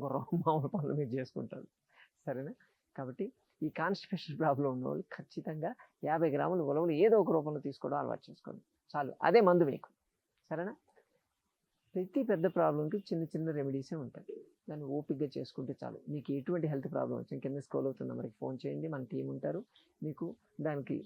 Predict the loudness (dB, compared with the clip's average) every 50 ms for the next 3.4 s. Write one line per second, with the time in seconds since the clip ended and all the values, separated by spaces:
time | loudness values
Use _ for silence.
0 | -2 0 2 4 4 4 4 2 2 -4 -2 0 0 0 0 0 -2 0 0 2
1 | 4 6 6 8 8 10 8 8 8 8 6 6 4 4 4 4 4 4 4 4
2 | 2 2 -2 0 0 0 0 2 2 2 2 2 2 2 0 -2 -4 -4 _ _
3 | _ -4 -2 -2 0 0 -2